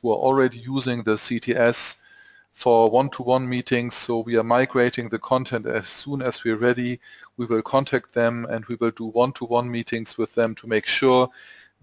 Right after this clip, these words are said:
that, um, this sample content and this, uh, content is properly migrated to the test platform.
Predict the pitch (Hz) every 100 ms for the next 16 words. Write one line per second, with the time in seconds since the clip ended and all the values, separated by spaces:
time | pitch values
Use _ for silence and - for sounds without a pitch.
0 | 113 117 117 - - _ _ _ _ 120
1 | 117 113 113 110 _ _ _ 123 117 -
2 | - 135 135 135 120 - 127 120 123 117
3 | 117 131 113 104 120 - - - - 113
4 | 107 107 - 123 120 117 110 110 - -
5 | 131 135 123 113 110 104 110 107 104 117
6 | 110 - 117 - - 107 95 - - -